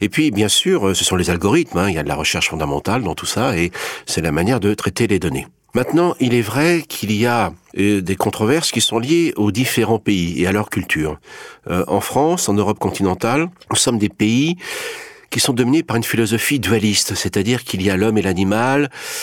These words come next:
il y a l'inné, il y a l'acquis, il y a la nature, il y a l'homme. Donc ce sont de grandes oppositions et la, le schéma cartésien qui nous dit qu'il y a une intelligence absolue, qui vient forcément de Dieu, parce que si ça vient pas de l'évolution, ça vient de Dieu. Donc, euh, là, il n'y a pas de,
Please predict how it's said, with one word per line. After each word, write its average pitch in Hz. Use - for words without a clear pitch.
il 92
y -
a 101
l'inné, 107
il 113
y 104
a 98
l'acquis, 120
il 98
y 107
a 104
la 95
nature, 101
il 87
y 85
a 87
l'homme. 107
Donc 101
ce -
sont -
de 98
grandes 113
oppositions 110
et 113
la, 95
le 87
schéma 135
cartésien 117
qui 104
nous 104
dit 113
qu'il -
y -
a -
une 92
intelligence -
absolue, 120
qui -
vient 117
forcément -
de 98
Dieu, 98
parce -
que 71
si -
ça 78
vient 78
pas 82
de 73
l'évolution, 73
ça 76
vient 78
de 92
Dieu. 78
Donc, 73
euh, 65
là, 76
il -
n'y 71
a -
pas 87
de, 69